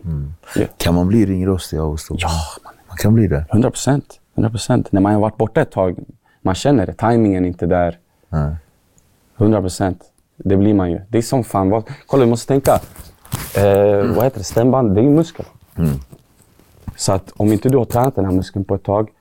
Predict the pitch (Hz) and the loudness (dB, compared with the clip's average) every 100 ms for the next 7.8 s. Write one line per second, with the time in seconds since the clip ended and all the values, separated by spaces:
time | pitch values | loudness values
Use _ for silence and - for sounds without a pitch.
0 | _ - - 104 101 131 - 90 95 92 | _ -20 -2 2 2 0 -4 -8 -4 -2
1 | 98 - - 101 107 101 117 117 98 95 | -4 -8 -4 -2 0 0 0 0 0 -2
2 | _ _ _ _ _ _ _ _ _ _ | _ _ _ _ _ _ _ _ _ _
3 | - - - 101 98 90 92 104 107 117 | -20 -12 0 4 4 4 2 0 2 2
4 | 101 101 98 95 101 92 147 - 90 85 | 0 -4 -4 -2 0 0 -2 -4 -6 -8
5 | 87 - - 90 92 90 90 123 98 85 | -10 -12 -10 -4 -2 0 0 0 0 -2
6 | 82 _ _ _ 80 80 78 - - - | -6 _ _ _ -2 -2 -2 -8 -20 -20
7 | - 95 92 90 92 92 90 | -2 2 4 2 2 2 0